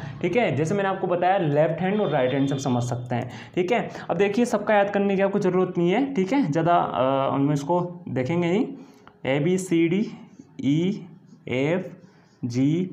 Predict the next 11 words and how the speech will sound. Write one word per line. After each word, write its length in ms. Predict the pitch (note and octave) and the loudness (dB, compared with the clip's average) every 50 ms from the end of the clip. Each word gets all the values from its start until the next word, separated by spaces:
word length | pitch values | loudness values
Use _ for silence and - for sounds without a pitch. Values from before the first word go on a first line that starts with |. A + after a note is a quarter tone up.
| - - - - - - _ _ - - - - | -10 -16 -20 -20 -20 -20 _ _ -20 -20 -10 -6
एच, 680 | - B2+ C3 C3+ D3+ E3+ F3 - - - - - - - - - - - - | -4 -2 0 0 0 0 -2 -4 -8 -12 -12 -14 -14 -16 -18 -20 -12 -8 -6
आई, 480 | A#2 B2 A#2+ B2 B2+ C#3 E3 F3+ - - - - - - _ - _ _ - B2+ | -4 -2 -2 0 0 0 0 -2 -4 -8 -12 -18 -20 -20 _ -20 _ _ -12 -10
जे, 580 | A#2 - B2 B2 B2 B2 B2+ C#3+ E3+ F#3+ F#3+ - - - - - - - _ _ _ - | -6 -4 -2 0 0 0 0 -2 -2 -4 -6 -10 -16 -20 -20 -20 -20 -20 _ _ _ -6
K, 280 | B2+ B2 A#2+ B2 C3 D3+ F3+ F#3+ F#3+ - - - - - - - | -4 -2 0 0 0 -2 -2 -4 -6 -10 -16 -20 -14 -8 -6 -4
L, 340 | A#2+ A#2+ C3+ D3+ F3+ F#3+ F#3 - - - - - - | -2 -2 -2 -2 -2 -4 -4 -8 -12 -20 -16 -8 -4
M 240 | B2+ B2 A#2 A#2 A#2 | -2 0 0 0 -2
तक 140 | A2+ G#2+ - | -4 -4 -4
लिख 180 | A2 G#2 G2 G2+ | -4 -4 -4 -2
लीजिए, 360 | G#2 G#2 G#2 G2+ G2+ G2+ G2 | -2 -4 -4 -4 -6 -8 -6
ठीक 220 | - C3+ C#3+ - | -4 -4 -2 -2
है। 120 | A#3 A3+ | -2 -2